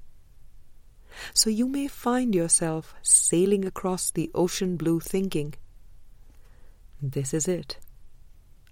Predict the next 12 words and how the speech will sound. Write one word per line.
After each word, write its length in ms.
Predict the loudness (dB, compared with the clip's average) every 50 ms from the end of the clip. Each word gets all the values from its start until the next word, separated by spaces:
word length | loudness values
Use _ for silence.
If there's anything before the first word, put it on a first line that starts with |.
| -4 -4
I 60 | -2
have 180 | -2 -2 -4 -6
finally 680 | -8 -8 -6 -4 -2 -2 -2 -2 -2 -2 -2 -2 -2
left 480 | -2 -2 -2 -4 -6 -10 -12 -12 -8
the 140 | -6 -6 -4 -2
world 300 | -2 0 -2 -2 -4 -4
behind. 600 | -2 -2 -2 -2 -2 -4 -4 -4 -6 -6 -8 -12 -14 -14 -14 -14 -14 -14 -16 -16 -16 -16 -16 -16 -16 -16 -18 -18 -20 -20 -20 -18 -18 -18 -20 -20 -20 -20 -6 -2
I 80 | 0 2
just 260 | 4 2 2 2 0
have 240 | -2 -2 -2 -2 -2
to 80 | -2 -2
live 360 | 0 0 0 0 0 -2 -4